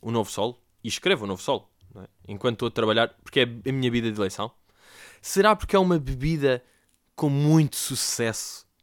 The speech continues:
e, portanto, eu revejo-me nela, porque é uma bebida que é doce original e com sucesso? E o que é que eu sou, malta, se não doce original e com sucesso? Ah, será isso? Será?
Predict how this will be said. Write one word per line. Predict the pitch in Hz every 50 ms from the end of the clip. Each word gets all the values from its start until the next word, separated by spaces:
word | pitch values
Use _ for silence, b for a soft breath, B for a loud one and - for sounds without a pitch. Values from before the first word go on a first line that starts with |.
| _ -
e, | 123 117
portanto, | - - - - 120 113 104 -
eu | 131 123
revejo-me | 107 104 110 104 104 120 113 117 110 110 110 107
nela, | 104 101 95 98 104 104 101
porque | - - - - 131
é | - -
uma | 147 139
bebida | 139 127 120 123 117 113 107 - B B B B B B B B B
que | - - 160 151 139
é | 135
doce | 127 117 110 131 143 139 127 - -
original | 131 131 131 123 113 127 117 113 113 117
e | 117
com | - - 127 117
sucesso? | - - - - 104 95 - - - 123
E | 127
o |
que | - 151
é | 135
que | - 104
eu | 95
sou, | - - 127 110
malta, | 101 90 85 - 101
se | - - 117
não | 110 104 104 101 - B B B B
doce | 123 123 120 123 131 120 - - 127
original | 113 117 107 101 120 110 107 110 117
e | 113
com | - - - - 120 117
sucesso? | - - - - - 98 87 - - - - - B B B B B B B B B B B B _
Ah, | - 113 110 104 104 101 101 98 95 95 95
será | - - - 139 123 113
isso? | 123 127 - - - - b b b b b b b b b
Será? | - - - - - - 277 254 220 185 170 170 190 196 190 170 147 117 107 92 -